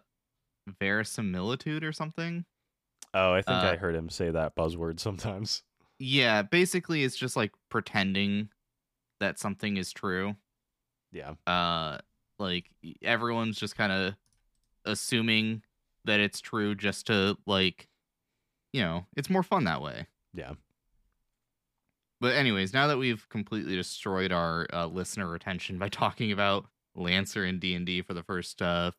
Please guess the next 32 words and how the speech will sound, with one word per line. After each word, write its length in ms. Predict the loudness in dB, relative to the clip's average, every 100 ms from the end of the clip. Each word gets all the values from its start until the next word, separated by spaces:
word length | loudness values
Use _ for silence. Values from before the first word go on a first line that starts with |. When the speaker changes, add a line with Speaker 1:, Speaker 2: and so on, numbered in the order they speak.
| -4
Speaker 1:
fifteen, 600 | -4 -4 -6 -4 -2 -6 _ _ _ _ _ _
e-, 60 | -16 -16 _ -8 0
actually 400 | 2 2 0 2
eighteen 360 | 0 0 -4
minutes 240 | -4 -6 -6
of 60 |
this 120 | -8
podcast. 680 | -6 -6 -4 -6 -8 -8 -14 -18 _ _ _ _
Speaker 2:
Yeah, 140 | -4 2
fuck 280 | 4 4 2
those 180 | 0
Speaker 1:
Uh, 0 |
Speaker 2:
guys 260 | 0 -2 -2
anyways. 360 | -4 -6 -10 -16 _ _ _ _ _ _ _ _ _ _ _
Speaker 1:
Yeah, 140 | -2 0
true. 320 | -2 -6 -6 -12 _ _ _ _ _ _ _ _ _ 0
Uh, 680 | 4 4 4 4 2 0 -2
Speaker 2:
They 80 | -4
weren't, 180 | -6 -2
Speaker 1:
dup, 60 |
uh, 160 | 0 2
Speaker 2:
they 80 | 4
weren't 200 | 4 2
real 240 | 0 0
listeners. 640 | -2 -6 -8 -8 -10 -16 _ _ _ _ _ _ _ _ _ _ _ _
Speaker 1:
You 80 | 0
know, 220 | 2 0 -8 -16 -16 _ _ _ _ -2
they 140 | 2
are 220 | 4 4
our 180 | 2 0
real 220 | -6 -14 -18
listeners. 640 | -20 -18 -16 -16 -18 -18